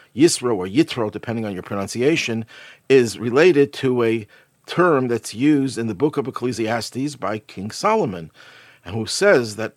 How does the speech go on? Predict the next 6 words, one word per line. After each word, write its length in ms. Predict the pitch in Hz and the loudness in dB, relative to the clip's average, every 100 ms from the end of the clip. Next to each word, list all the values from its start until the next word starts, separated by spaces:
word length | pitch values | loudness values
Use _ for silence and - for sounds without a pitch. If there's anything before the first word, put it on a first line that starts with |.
| - | -12
just 340 | - 151 170 - | 0 0 0 0
like 320 | 135 135 - | 0 0 0
there 160 | 117 | 0
is 180 | 107 95 | 0 -2
an 180 | 90 78 - - _ | -8 -8 -20 -20 _
advantage 720 | 80 80 143 170 104 90 - | -8 0 2 2 -4 -10 -12